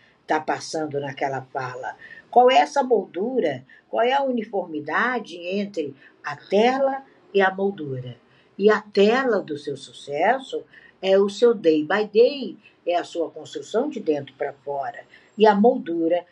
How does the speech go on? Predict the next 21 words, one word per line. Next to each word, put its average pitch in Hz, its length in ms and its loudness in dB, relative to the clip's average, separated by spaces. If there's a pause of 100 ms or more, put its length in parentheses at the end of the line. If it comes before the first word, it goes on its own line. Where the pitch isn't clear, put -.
(200)
é 190 160 2
o 185 100 -2
espaço 147 1000 -8 (320)
que 226 120 -4
você 214 440 2
esquematicamente 214 1600 -2 (260)
escolheu 160 600 4
pra - 160 -2
produzir 143 580 -6
a 127 60 -4
sua 135 280 -10
vida. - 480 -20 (600)
Quando 170 220 2
a 165 60 6
gente 151 300 -6
entende 151 520 -4
dessa 120 320 -10 (100)
forma, 147 560 4 (360)
a 151 180 4
gente 160 360 -4
percebe 185 840 -2